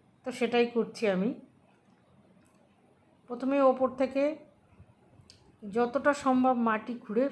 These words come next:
আগে ফেলে দেব, যতটা খোঁড়া সম্ভব হয়। তলার দিকে একটু মাটি রেখে মূল শিকড়টা যাতে কোনো রকম ক্ষতিগ্রস্ত না হয়, সেই অবস্থায়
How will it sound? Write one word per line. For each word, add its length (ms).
আগে 260
ফেলে 300
দেব, 180
যতটা 340
খোঁড়া 280
সম্ভব 460
হয়। 160
তলার 260
দিকে 220
একটু 240
মাটি 340
রেখে 260
মূল 300
শিকড়টা 440
যাতে 320
কোনো 200
রকম 260
ক্ষতিগ্রস্ত 560
না 180
হয়, 240
সেই 240
অবস্থায় 480